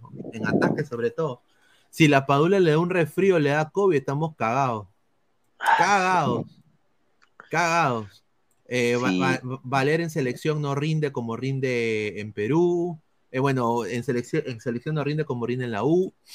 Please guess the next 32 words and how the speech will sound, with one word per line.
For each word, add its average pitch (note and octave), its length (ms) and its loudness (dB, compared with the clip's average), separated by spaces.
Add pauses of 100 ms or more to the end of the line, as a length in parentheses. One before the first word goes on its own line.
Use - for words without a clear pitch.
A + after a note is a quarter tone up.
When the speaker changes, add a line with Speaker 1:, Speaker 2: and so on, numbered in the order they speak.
(480)
Speaker 1:
Eh, A2 200 -4
solo C#3 240 0
mete C3+ 220 -4
goles B2+ 300 -2
en A2+ 100 -8
amistosos. D3+ 960 -4
Van C3 160 -4
a C#3 80 -4
convocar A#2+ 400 -6
posiblemente B2 640 -6
a A2 40 -2
Ruiz A2 220 -4
Díaz. D3+ 520 0 (560)
Eh, A2 320 6
Speaker 2:
Increíble. A2+ 100 6
Speaker 1:
Guer-, A#2+ 200 2 (140)
Guerrero D3 800 6
es C#3+ 140 2
lo D3 180 4
único D#3 400 0
que D#3 140 0
hay. C3 420 2
A B2 60 -2
ver, C3+ 240 2
Guerrero C#3+ 320 0
creo E3 140 0
que D3 100 -2
tiene D#3+ 240 -2
tres E3 260 0
goles E3+ 240 2
con C#3+ 160 -2
Racing. D#3 320 -2